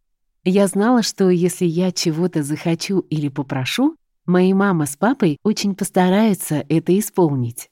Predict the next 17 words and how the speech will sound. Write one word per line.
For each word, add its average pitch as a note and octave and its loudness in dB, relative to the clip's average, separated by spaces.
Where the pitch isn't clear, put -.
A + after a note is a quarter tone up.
Меня G3 2
всегда F#3 0
удивляла F#3+ 2
и F#3 -2
поражала F#3 0
папина D#3+ -2
способность D3+ -2
договариваться E3 2
со F#3 0
всеми C3 -2
и F3+ 4
принимать G3+ 2
людей F3+ 2
как E3 0
друзей. F3 2
У E3 6
мамы G3+ 4